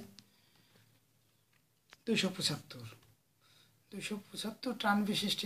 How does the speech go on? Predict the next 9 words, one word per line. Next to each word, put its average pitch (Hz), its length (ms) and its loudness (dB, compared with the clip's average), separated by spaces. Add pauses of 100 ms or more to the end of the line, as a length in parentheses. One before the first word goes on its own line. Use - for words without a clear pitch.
একটি - 160 -10 (120)
কয়েল, 156 280 -4 (480)
যা 160 80 -14 (100)
সেকেন্ডারি 190 480 -2
কয়েল 156 240 -4
হিসেবে 143 260 -6 (100)
কাজ 127 120 -6 (120)
করবে। 113 260 -14 (3000)
এরপর 180 280 -4